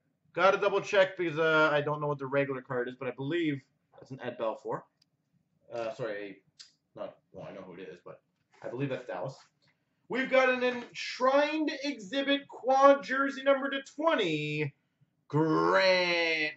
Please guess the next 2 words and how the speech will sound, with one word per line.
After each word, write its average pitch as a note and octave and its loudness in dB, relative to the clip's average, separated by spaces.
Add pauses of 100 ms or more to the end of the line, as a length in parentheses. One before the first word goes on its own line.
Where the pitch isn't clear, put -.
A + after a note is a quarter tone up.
(160)
Fuhr. E3+ 2 (4000)
Grant G#2+ -14